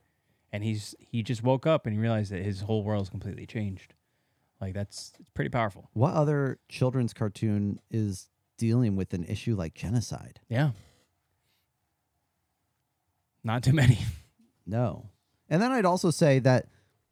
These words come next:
Speaker 2: weaving in kind of, um, Eastern cultural motifs as well, I think is done very respectfully, um, in, in a pretty unique manner as well. Um,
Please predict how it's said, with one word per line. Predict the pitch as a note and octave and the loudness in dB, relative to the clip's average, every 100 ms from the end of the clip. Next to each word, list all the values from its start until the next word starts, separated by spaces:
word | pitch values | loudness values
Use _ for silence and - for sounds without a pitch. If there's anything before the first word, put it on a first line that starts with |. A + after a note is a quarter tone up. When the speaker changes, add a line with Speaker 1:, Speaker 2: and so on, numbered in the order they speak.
| _ | _
Speaker 2:
weaving | B2 D#3+ G3 G3 D3 | 4 4 4 4 4
in | B2 B2 B2+ B2+ B2+ A#2+ - | 4 4 4 2 0 -2 -4
kind | B2 B2+ B2 | 0 2 4
of, | B2 A2+ A2+ G#2 - _ _ _ _ _ _ _ - | 4 2 0 -4 -12 _ _ _ _ _ _ _ -2
um, | A#2 G#2+ A2 | 0 0 0
Eastern | C3 A#2 B2+ A#2 | -2 0 0 -2
cultural | - G2 - A#2 A2 G#2+ A2 A2 _ _ | 0 -2 -2 0 2 2 0 -4 _ _
motifs | - A#2 - A#2+ A#2+ - - - - | 0 0 0 -2 -2 -6 -14 -10 -4
as | G#2 | -4
well, | G2+ G2 A2 A2 | -2 0 0 -2
I | G#2+ | -4
think | A2 G2+ | -4 -4
is | F2+ | -4
done | F#2 F2 | -4 -4
very | F2 E2+ | -4 -6
respectfully, | D2+ - E2 - A2 A2+ C3 - _ _ _ _ | -8 -8 -10 -8 -6 -4 -6 -10 _ _ _ _
um, | G#2+ G2 F#2 F2+ F2 - _ | -6 -4 -4 -4 -8 -12 _
in, | B2 G#2+ G2 - _ _ _ _ _ C3 | -4 -2 -4 -10 _ _ _ _ _ -10
in | A2+ | -8
a | |
pretty | - D3 B2+ A#2 G#2+ - | -2 0 2 0 -2 -2
unique | A2 G#2 G#2+ G#2 - | 0 2 2 0 -2
manner | F#2+ F2+ E2+ - - _ - | -6 -4 -6 -10 -14 _ -10
as | F#2 | -8
well. | G#2 E2 - - _ _ _ _ _ - | -4 -6 -6 -12 _ _ _ _ _ -8
Um, | F#2 F2+ E2+ E2+ D#2+ | -4 -2 -4 -4 -8